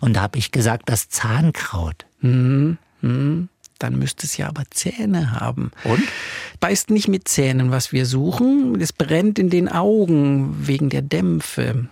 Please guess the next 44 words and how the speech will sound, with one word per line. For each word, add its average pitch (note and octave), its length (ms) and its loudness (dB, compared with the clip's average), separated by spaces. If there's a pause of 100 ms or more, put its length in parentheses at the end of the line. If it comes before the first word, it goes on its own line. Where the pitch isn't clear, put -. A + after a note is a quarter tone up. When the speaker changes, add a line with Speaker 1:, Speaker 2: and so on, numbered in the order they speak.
(100)
Speaker 2:
wenn C3 160 0
man C3 160 2
die D#3 120 -2
Knolle D3 480 0
schneidet. A#2+ 640 -4
Speaker 1:
Ach, C3+ 180 -2
das G2 200 -6
Ding G#2+ 220 -4
heißt F2+ 320 -4
Knolle. E2 840 -4
Speaker 2:
Nein. C3 640 -2
Speaker 1:
Ich - 160 -18
denke, E2+ 280 -6
es F#2 140 -6
beginnt - 340 -6
mit - 200 -8
Z. - 260 -6 (380)
Speaker 2:
Ja. C3+ 220 -2
Speaker 1:
Dann B2+ 200 0
müsste A#2+ 320 -2
es B2 160 -2
ja B2 280 -2 (120)
Zolle C#3+ 500 0
heißen. D2 360 -10
Speaker 2:
Zolle. C#3+ 420 -6 (120)
Willi, D3 680 0 (140)
ich - 140 -10
meinte D#3 260 0
die D#3 300 0
Zwiebel F#3 840 4
Speaker 1:
Ah. F#3+ 600 2
Speaker 2:
und E3 180 2
die E3 80 2
Dämpfe, F3+ 540 2
die D#3 160 -2
uns D3+ 160 0
beim D3 200 0
Zwiebelverarbeiten D3 1200 -2
zum C3+ 200 0
Weinen B2+ 320 2
bringen, B2+ 280 0
entstehen D3 440 2
wirklich G3+ 340 0
erst F3 280 -2